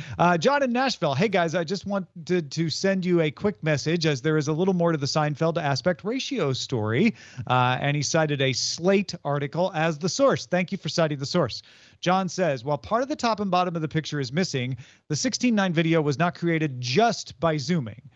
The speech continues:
Seinfeld was, in fact, shot on film. When Hulu had the rights, they had access to the wider film and recut the episodes. So there may be a little less on the top and bottom and a little more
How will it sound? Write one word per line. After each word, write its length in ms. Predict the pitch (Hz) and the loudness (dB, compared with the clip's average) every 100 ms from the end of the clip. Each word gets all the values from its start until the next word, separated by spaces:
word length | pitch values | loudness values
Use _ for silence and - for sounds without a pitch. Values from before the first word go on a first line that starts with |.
| _ _ _ | _ _ _
Seinfeld 640 | - 185 208 - 139 143 170 - | 0 2 2 2 0 0 -2 -6
was, 280 | 135 170 190 | 0 2 2
in 220 | 190 180 | -2 -2
fact, 400 | 160 208 170 156 - | -2 -2 -2 -4 -4
shot 240 | 165 156 | -2 0
on 140 | 170 | 0
film. 340 | - 247 117 107 _ _ _ | 2 0 0 -6 _ _ _
When 140 | 139 | 0
Hulu 360 | 143 185 202 190 | 4 6 6 4
had 200 | 160 165 | 4 0
the 60 | 147 | 0
rights, 420 | 160 165 156 - 170 | 0 0 -2 -8 -2
they 140 | 165 | 0
had 140 | 208 190 | 2 0
access 320 | 165 180 160 | -2 -4 -4
to 120 | 196 | -2
the 140 | 180 | 0
wider 460 | 175 147 269 254 160 | 0 2 0 0 -2
film 440 | - 123 107 151 - | -4 -8 -8 -8 -4
and 200 | 185 147 | -2 0
recut 380 | 160 170 139 131 | 0 0 -2 0
the 140 | 175 | 0
episodes. 520 | - 160 127 104 104 - - - | 2 0 -2 -6 -8 -16 -20 -14
So 180 | - 214 | 2 4
there 140 | 214 | 4
may 180 | 202 254 | 2 2
be 120 | 302 | 2
a 60 | 277 | 2
little 200 | 214 202 | 2 4
less 220 | 196 180 | 4 2
on 120 | 175 | 0
the 80 | 160 | -2
top 280 | - 175 160 | 0 0 0
and 120 | 139 | 0
bottom 500 | 127 233 170 135 180 - _ _ _ _ | 2 2 2 0 -4 -6 _ _ _ _
and 120 | 190 | 0
a 40 | 185 | 2
little 180 | 190 175 | 2 2
more 720 | 170 226 302 165 131 170 | 0 2 2 2 2 2